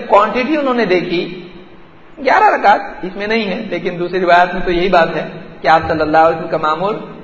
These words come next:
رات میں گیارہ رکعت پڑھنے کا تھا، حضرت عائشہ کی روایت ہے۔ چار تین، چھ تین، آٹھ تین،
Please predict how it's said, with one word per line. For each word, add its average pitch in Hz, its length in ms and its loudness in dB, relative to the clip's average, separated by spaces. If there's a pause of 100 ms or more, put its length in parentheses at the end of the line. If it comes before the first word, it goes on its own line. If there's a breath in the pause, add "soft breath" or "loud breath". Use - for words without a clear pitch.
(140)
رات 170 380 4
میں 185 80 -6
گیارہ 214 220 2
رکعت 214 280 -2
پڑھنے 139 220 -2
کا 123 120 -4
تھا، 120 240 -10 (200)
حضرت 147 180 -2
عائشہ 160 280 0
کی 160 60 -4
روایت 147 300 2
ہے۔ 131 120 -10 (2000)
چار 170 240 6 (100)
تین، 196 320 -6
چھ 170 240 0
تین، 196 220 -6
آٹھ 165 300 4
تین، 135 180 -6